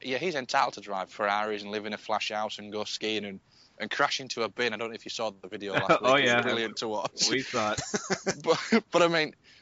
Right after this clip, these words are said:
Speaker 1: you know, and I think, you know, defending players like that, when people are saying, you know, "Ian Poulter's an absolute arsehole," you know, and, and the S T P comes and says, "Actually,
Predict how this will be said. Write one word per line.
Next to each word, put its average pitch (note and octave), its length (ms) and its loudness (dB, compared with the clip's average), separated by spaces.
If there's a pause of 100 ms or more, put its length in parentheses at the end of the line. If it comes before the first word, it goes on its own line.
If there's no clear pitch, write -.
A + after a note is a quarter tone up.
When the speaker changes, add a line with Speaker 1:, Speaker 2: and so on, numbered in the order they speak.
(180)
Speaker 1:
you D3 60 -8
know, D#3 80 0
and C#3 100 4
I D3 40 0
think, E3+ 280 -4
you D3 80 -8
know, C#3 160 -4
defending D#3+ 520 -4
players A#2+ 320 -2
like A2 100 -4
that, A2 160 -6
when C3+ 100 -10
people F3 280 -6
are - 20 -10
saying, A#2+ 320 -6
you A#2+ 80 -12
know, A#2 60 -6
"Ian C#3 160 -6
Poulter's A2+ 360 -4
an A#2 60 -12
absolute A#2+ 440 -8
arsehole," A2+ 600 -6 (160)
you A#2 80 -18
know, A2 140 -6
and, G#2+ 180 -8
and A2 260 -8
the A2 80 2
S A#2 120 0
T G#2+ 100 -2
P G#2 200 -4
comes G#2+ 180 -6
and G#2 100 -6
says, G2 220 -10
"Actually, A#2+ 380 0